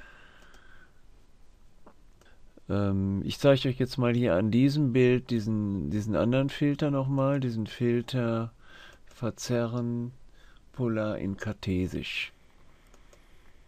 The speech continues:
So, dann passiert hier sowas, ne? Jetzt mache ich mal Folgendes. Jetzt drehe ich das Ganze um neunzig Grad. Ich halte dabei die Shift-Taste gedrückt.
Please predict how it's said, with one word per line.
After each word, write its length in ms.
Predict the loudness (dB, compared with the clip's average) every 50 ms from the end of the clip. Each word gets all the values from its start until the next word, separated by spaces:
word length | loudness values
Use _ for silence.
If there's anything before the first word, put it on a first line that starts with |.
| -20 -20 -20 -20 -20 -20 -20 -20 -20 -20 -20 -20 -20 -20 -20 -16 -8
So, 240 | -6 -6 -4 -4 -4
dann 180 | -4 -6 -6 -6
passiert 400 | -6 -8 -6 -4 -6 -6 -4 -6
hier 160 | -8 -6 -6
sowas, 420 | -6 -8 -8 -10 -10 -10 -8 -6
ne? 200 | -4 -4 -4 -6 -8 -12 -20 -18 -16 -16 -16 -16 -16 -16 -18 -18 -20 -20 -20 -20 -20 -20 -20 -20 -8 -4
Jetzt 240 | -4 -4 -2 -2 0
mache 140 | 0 0
ich 140 | 0 0 -2
mal 100 | -4 -4
Folgendes. 560 | -4 -4 -2 0 0 0 0 0 -2 -2 0
Jetzt 260 | -2 -2 -2 -2 -6 -4
drehe 140 | -2 -2
ich 140 | -2 -2 -4
das 180 | -4 -4 -4 -2
Ganze 380 | 0 0 0 0 0 -2 -2
um 240 | 0 2 4 4 4
neunzig 460 | 4 4 4 2 2 0 -4 -6 -6
Grad. 640 | -6 -2 0 2 4 4 6 4 4 2 -2 -8 -12 -14 -18 -20 -20 -20 -20 -20 -20 -20 -20 -20 -20 -20 -20 -20 -20 -20 -20 -20 -20 -20 -20 -20 -20 -20 -20 -20 -20 -20 -20 -16 -14 -14 -14 -14 -16 -18 -18 -14
Ich 160 | -6 0 2
halte 260 | 2 4 4 2 2
dabei 640 | 2 2 2 2 2 2 2 2 4 4 2 2 0
die 320 | 0 -2 -2 0 0 -2
Shift-Taste 640 | -2 0 0 -2 -2 2 0 0 2 2 0 -2 0
gedrückt. 580 | 0 0 0 2 0 -2 -2 -4 -8 -8 -10